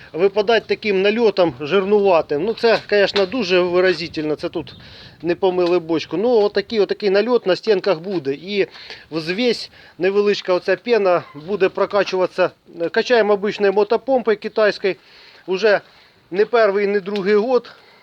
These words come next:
нічого з нею не случилось, все нормально працює. Просто обільно потім промить водичкою і, в принципі, нічого. Е, і на шланг, коли перекачуємо, на шланг надіваємо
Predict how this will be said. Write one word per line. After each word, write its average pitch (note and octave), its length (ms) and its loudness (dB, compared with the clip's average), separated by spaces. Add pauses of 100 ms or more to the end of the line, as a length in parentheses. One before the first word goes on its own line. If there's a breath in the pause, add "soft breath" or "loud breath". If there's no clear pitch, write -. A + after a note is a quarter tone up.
нічого G3+ 380 -2
з F3+ 60 -8
нею G3 180 4
не G3 120 -2
случилось, G3+ 520 -6
все G3+ 160 -4
нормально F3 500 0
працює. C3 500 -6 (920)
Просто G3 320 0
обільно F#3 400 0
потім F3+ 260 -4
промить F#3+ 380 -2
водичкою F#3+ 540 -6 (540 loud breath)
і, D#3+ 320 -14
в - 360 -20
принципі, D#3 420 -18
нічого. B2 480 -18 (1160 loud breath)
Е, G3 400 4 (580 loud breath)
і B3 260 -2 (360 loud breath)
на G3+ 160 0
шланг, B3+ 360 -2
коли G3+ 220 2
перекачуємо, F3+ 720 0
на F#3+ 80 0
шланг G#3+ 320 2
надіваємо F#3+ 540 0